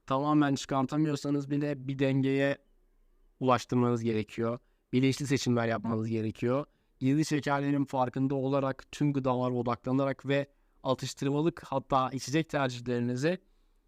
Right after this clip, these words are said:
minik minik değişikliklerle şekerden uzaklaştırmayı istiyorum aslında. Ve emin olun gerçekten korktuğumuz kadar kötü bir durum değil.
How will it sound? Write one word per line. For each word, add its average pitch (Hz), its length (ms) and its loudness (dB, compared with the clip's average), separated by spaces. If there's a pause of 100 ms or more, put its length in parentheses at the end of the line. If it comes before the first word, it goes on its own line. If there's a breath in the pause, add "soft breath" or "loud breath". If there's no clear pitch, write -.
(560)
minik 196 340 0
minik 160 280 2
değişikliklerle 185 920 0 (1200)
şekerden 170 480 0
uzaklaştırmayı 156 800 2
istiyorum 120 460 -4
aslında. 131 640 -4 (640)
Ve 175 320 2 (140)
emin 190 280 4
olun 170 380 2
gerçekten 151 720 -2
korktuğumuz 147 600 -2
kadar 139 360 0 (400)
kötü 139 260 -2
bir 139 100 0
durum 131 280 0
değil. 131 280 2